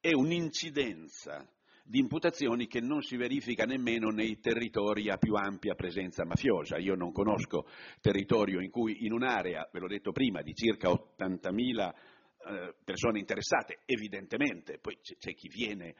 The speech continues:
eh, alle manifestazioni anche da fuori, ma per dirvi qual è l'area è questa, è un'incidenza assolutamente al di là del, del, dell'immaginabile e con un'incidenza all'interno di questo numero di misure cautelari estremamente elevata.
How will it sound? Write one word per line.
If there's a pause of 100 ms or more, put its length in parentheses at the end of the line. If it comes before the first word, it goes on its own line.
(220)
eh,
alle
manifestazioni
anche
da
fuori,
ma
per
dirvi
qual
è
l'area
è
questa,
è
un'incidenza (340)
assolutamente
al
di
là
del, (340)
del,
dell'immaginabile
e
con
un'incidenza
all'interno
di
questo
numero
di
misure
cautelari
estremamente
elevata.